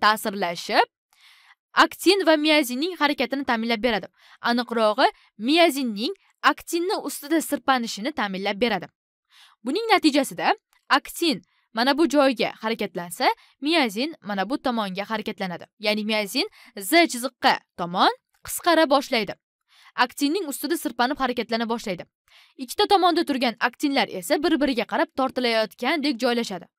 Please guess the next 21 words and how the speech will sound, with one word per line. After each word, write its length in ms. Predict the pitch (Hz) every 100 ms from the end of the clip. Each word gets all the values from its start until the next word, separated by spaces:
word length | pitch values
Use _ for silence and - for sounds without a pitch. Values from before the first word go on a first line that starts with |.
| _ _ _
Va 180 | 190 240 247
natijada 640 | 214 233 247 214 180 170 330 - _ - _ -
har 260 | 320 359 359 269
bir 140 | 294 247 - -
miofibrilla 960 | 233 285 302 - 269 196 311 381 339 320
qisqara 360 | - - 277 254
boshlaydi. 380 | 233 - 180 165 - _ - - -
Har 220 | 302 311
bir 100 | 294 277
miofibrilla 640 | 262 269 240 233 277 453 440
qisqarsa, 520 | - - 320 294 - - _ _ -
miofibralar 960 | 226 262 285 269 277 339 302 294 277 254
qisqaradi. 420 | - - 226 180 - _ _ _ _ _ 226
Demak, 280 | 269 302 208 _ _
bir 200 | 226 381 -
qancha 280 | 269 269 277
miofibralar, 680 | 233 240 240 262 254 254 208 -
ya'ni 260 | 180 196
muskul 440 | 196 247 294 - 220
hujayralar 440 | 220 226 214 214 175 -
qisqarsa, 520 | - - 185 - 240